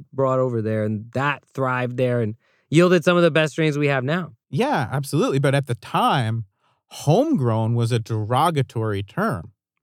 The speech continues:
Speaker 1: Ah.
Speaker 2: And so then this, he's cheekily saying cannabis americanus to, to distinguish it from these much, uh,
Speaker 1: Ah.
Speaker 2: better weed coming from Mexico.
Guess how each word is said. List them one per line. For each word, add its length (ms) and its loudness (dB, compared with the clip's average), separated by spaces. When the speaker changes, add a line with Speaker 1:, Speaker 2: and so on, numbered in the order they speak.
Speaker 1:
Ah. 720 -6
Speaker 2:
And 200 2
so 100 2
then 380 2
this, 260 -2
he's 220 -2
cheekily 480 -2
saying 440 0
cannabis 500 0
americanus 1000 -2
to, 240 0
to 140 -4
distinguish 720 0
it 120 -2
from 200 -4
these 260 -2
much, 440 -4
uh, 460 -2
Speaker 1:
Ah. 580 -2
Speaker 2:
better 300 4
weed 320 0
coming 360 -4
from 200 -2
Mexico. 500 -6